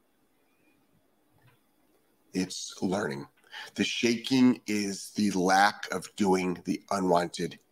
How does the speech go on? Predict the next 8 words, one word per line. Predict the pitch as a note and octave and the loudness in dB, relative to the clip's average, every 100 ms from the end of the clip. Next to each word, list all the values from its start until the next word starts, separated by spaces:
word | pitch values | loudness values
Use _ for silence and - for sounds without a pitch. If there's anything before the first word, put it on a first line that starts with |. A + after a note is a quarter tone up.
| - | -8
behavior. | F2+ - C#2+ A1+ A#1+ - - _ _ _ _ _ _ _ _ _ _ _ _ _ _ _ _ _ _ _ _ _ _ _ _ | -6 -4 -6 -6 -8 -10 -12 _ _ _ _ _ _ _ _ _ _ _ _ _ _ _ _ _ _ _ _ _ _ _ _
The | - | -8
shaking | - - G2+ F#2+ G#2+ G2+ | -6 -2 -2 0 2 2
is | D#2 F2+ | 2 -2
the | F2 | 0
lack | D#2+ F2+ F2 F2+ - - | 2 2 0 -4 -14 -18
of | - - | -20 -4
doing | F#2 F2 F2 | 0 2 0